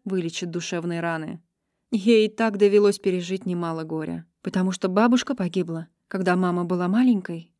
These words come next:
Битти и Сиси, не сговариваясь, поднялись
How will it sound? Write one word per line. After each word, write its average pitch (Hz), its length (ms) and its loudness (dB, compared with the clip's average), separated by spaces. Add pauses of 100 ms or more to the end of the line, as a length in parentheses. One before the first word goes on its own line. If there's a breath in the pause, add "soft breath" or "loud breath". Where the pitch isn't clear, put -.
(360)
Битти 185 500 2
и 180 160 0
Сиси, 226 640 2
не 208 160 6
сговариваясь, 233 920 4
поднялись 190 720 2